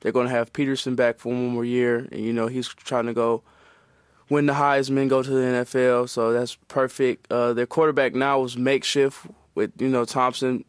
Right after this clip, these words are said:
converting him from quarterback to receiver, then back to quarterback. So he's gonna come right in. I see him probably as a four-year starter. I don't see why he wouldn't start going there. So you can't really blame him for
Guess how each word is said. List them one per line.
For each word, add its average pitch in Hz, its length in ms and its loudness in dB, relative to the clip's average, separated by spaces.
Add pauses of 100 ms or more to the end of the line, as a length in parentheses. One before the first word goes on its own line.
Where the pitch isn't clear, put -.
converting 135 400 0
him 135 100 -2
from 117 240 -4
quarterback 123 460 0
to - 120 -8
receiver, 120 440 -2
then 117 180 -2
back 113 220 0
to - 100 -14
quarterback. 117 580 -2
So 107 280 -4 (200)
he's 151 180 -2
gonna 160 160 2
come 151 220 0
right 139 140 2
in. 135 260 0
I 120 140 2
see 131 160 -6
him 131 140 -2
probably 131 320 2
as 117 100 -2
a 113 60 -10
four-year 127 340 0
starter. 123 480 0
I 110 80 0
don't 117 140 -2
see 123 160 -6
why 120 380 -2 (440)
he 117 140 -10
wouldn't 123 340 0
start 120 460 0 (200)
going 117 280 -2
there. 113 260 -2
So 113 380 -2 (320)
you 117 80 -12
can't 165 200 2
really 151 140 2
blame 139 260 2
him 135 60 0
for 123 300 -2